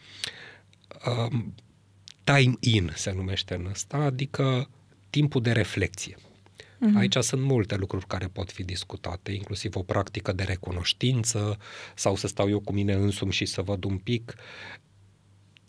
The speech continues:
Speaker 1: Ideea de bază și ce mi-a plăcut mie în,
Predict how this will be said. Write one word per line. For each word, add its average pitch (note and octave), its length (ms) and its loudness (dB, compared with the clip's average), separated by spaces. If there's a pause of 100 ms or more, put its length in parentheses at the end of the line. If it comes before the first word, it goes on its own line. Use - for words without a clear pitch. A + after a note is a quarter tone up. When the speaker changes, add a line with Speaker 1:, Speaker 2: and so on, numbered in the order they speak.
(240)
Speaker 1:
Ideea B2+ 360 6
de C#3 140 6
bază G#2+ 320 4
și A2 160 0
ce - 120 2
mi-a B2+ 140 4
plăcut A#2 300 0
mie A#2 180 6
în, G#2+ 180 4